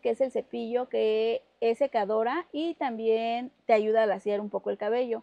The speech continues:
Este cuesta ochenta y nueve pesos. O también tienen las secadoras. Tienen la de viaje, esta por ejemplo que tienen por aquí, que trae diferentes intensidades.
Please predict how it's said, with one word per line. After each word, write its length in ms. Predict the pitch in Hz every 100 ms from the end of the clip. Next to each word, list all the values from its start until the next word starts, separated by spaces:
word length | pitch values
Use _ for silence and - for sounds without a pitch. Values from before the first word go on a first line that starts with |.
| _ _ _ -
Este 220 | 262 302
cuesta 240 | 294 262 262
ochenta 340 | 254 214 202
y 60 | 202
nueve 300 | 214 208 208
pesos. 500 | 247 247 233 208 _ _ -
O 220 | - 294
también 320 | 311 277 233 220
tienen 320 | 226 220 220
las 160 | 214
secadoras. 560 | - 226 233 247 262 233 _ _ _ _ _
Tienen 300 | 285 294 330
la 100 | 320
de 120 | 220
viaje, 500 | 202 233 240 - 302
esta 280 | - 240 269
por 160 | 269 214
ejemplo 360 | 202 220 214
que 120 | 226 -
tienen 260 | 202 214
por 160 | 214 202
aquí, 320 | 190 - 311 440 _ _ _ _ _ _ _
que 400 | - 262 262 269 - _ _
trae 240 | 214 214
diferentes 560 | 220 247 233 208 214 240
intensidades. 960 | 220 202 196 202 190 196 220 381 427